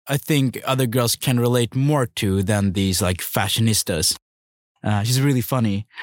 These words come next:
And, uh, as soon, like, when we saw each other on the airport and we went to our gate and took the flight and we landed and we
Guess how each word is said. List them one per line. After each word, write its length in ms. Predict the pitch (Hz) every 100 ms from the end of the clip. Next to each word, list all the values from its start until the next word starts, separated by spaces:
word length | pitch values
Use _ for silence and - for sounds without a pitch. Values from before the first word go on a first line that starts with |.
| - _
And, 440 | 110 113 110 107 101
uh, 400 | 107 107 107 107 - _ _ _ _ _ _ _ _
as 140 | 147 147
soon, 500 | - - 175 180 151
like, 300 | 151 147 -
when 180 | 143 160
we 80 | 185
saw 260 | - 165 170
each 120 | 170
other 420 | 170 170 160 - -
on 180 | 131 135
the 60 |
airport 480 | 131 135 - 147 160 - - - -
and 440 | 120 120 117 117
we 300 | 113 123 117
went 300 | 113 120 117 -
to 80 | -
our 140 | 104
gate 420 | 104 139 139 143 143
and 220 | 104 101
took 140 | 107
the 80 | -
flight 440 | 95 143 143 143 127
and 140 | 98
we 60 | 98
landed 500 | 131 139 135 139 131
and 300 | 104 104 98
we 240 | 101 98